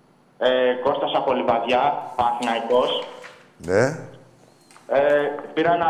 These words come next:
Speaker 1: συζητήσουμε για τις πορείες των ελληνικών ομάδων στην Ευρώπη φέτος.
Speaker 2: Για ξεκινά, ρε Κώστα, απ' τη, πού,
Speaker 1: Λοιπόν.
Speaker 2: απ' τη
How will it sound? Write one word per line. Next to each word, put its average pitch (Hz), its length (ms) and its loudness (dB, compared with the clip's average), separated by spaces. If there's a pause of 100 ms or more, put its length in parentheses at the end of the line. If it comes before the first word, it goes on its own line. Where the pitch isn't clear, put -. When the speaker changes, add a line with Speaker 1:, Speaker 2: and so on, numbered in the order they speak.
(100)
Speaker 1:
συζητήσουμε 151 560 -2
για 151 200 0
τις 135 140 -2 (140)
πορείες 143 380 2 (100)
των 143 100 0 (320)
ελληνικών 131 500 0
ομάδων 139 300 0
στην 139 200 -4
Ευρώπη 135 340 0
φέτος. - 280 -6 (380)
Speaker 2:
Για 107 100 2
ξεκινά, 98 460 -2
ρε 95 140 0
Κώστα, 98 180 -6
απ' 80 100 -8
τη, 90 60 -6 (200)
πού, 120 80 -2
Speaker 1:
Λοιπόν. 104 360 0
Speaker 2:
απ' 104 80 -2
τη 107 60 -4